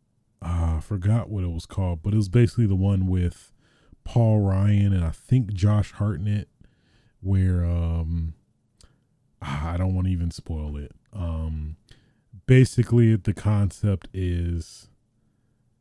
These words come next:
they're both, ah, par-, I don't wanna spoil it. Basically, I'll, I'll at least say that they're both astronauts, and they play with a certain technology when it comes to that.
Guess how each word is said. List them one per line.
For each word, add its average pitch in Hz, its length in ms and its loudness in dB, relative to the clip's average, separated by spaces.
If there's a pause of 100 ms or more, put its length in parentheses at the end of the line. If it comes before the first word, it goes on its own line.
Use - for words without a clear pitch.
(400)
they're 104 200 2
both, 104 680 0 (3000)
ah, 107 300 -4
par-, 101 320 -8
I 110 60 -6
don't 131 200 -2
wanna 127 120 -2
spoil 113 380 -6
it. 73 120 -10 (600)
Basically, 127 720 4
I'll, 98 420 -2
I'll 101 80 -6
at 110 60 -2
least 110 260 -2
say 110 160 0
that 92 180 -2
they're 90 140 -2
both 104 380 -2
astronauts, 80 1000 -8 (640)
and 101 220 0
they 92 100 0
play 110 340 -2
with 98 340 -2 (120)
a 104 80 -10
certain 95 380 -2
technology 80 840 -10
when 76 160 -10
it 67 80 -14
comes - 280 -14
to - 80 -18
that. - 180 -20